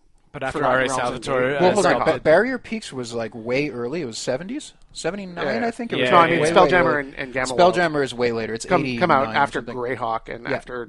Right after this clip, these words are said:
Speaker 3: Yeah.
Speaker 2: Forgotten Realms. Like, they, they knew what D and D was at that point, and they were trying to
Speaker 1: Yeah, it
Speaker 2: swing
Speaker 1: still
Speaker 2: for the
Speaker 1: started in
Speaker 2: fences with something
Speaker 1: eighty-nine, yeah, I
Speaker 2: else.
Speaker 1: guess.
Speaker 3: Yeah.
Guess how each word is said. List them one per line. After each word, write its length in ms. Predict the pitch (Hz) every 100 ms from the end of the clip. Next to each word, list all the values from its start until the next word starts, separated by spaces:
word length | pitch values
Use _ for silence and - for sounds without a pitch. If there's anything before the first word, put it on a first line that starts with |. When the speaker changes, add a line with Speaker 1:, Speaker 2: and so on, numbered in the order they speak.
| 156
Speaker 3:
Yeah. 60 | 113
Speaker 2:
Forgotten 360 | 139 110 135
Realms. 320 | 113 107 104 135
Like, 120 | 131
they, 160 | 160 - _ _ _ _ _
they 120 | 202
knew 200 | 147 135
what 100 | 104
D 100 | -
and 100 | 107
D 120 | 110 110
was 260 | 117 -
at 80 | -
that 160 | 123 -
point, 200 | 120 -
and 80 | 131
they 60 |
were 100 | 117 120
trying 200 | 143 113
to 180 | 117 - _ _ _ _ _ _ _ _
Speaker 1:
Yeah, 120 | 170
it 20 |
Speaker 2:
swing 100 | 127 151
Speaker 1:
still 100 | 226
Speaker 2:
for 40 |
the 60 | -
Speaker 1:
started 240 | 233 240
in 60 | 190
Speaker 2:
fences 240 | 143 151
with 80 | 151
something 200 | 131 120
Speaker 1:
eighty-nine, 140 | 117 120
yeah, 60 |
I 40 | 113
Speaker 2:
else. 60 |
Speaker 1:
guess. 280 | 120 117 -
Speaker 3:
Yeah. 120 | 117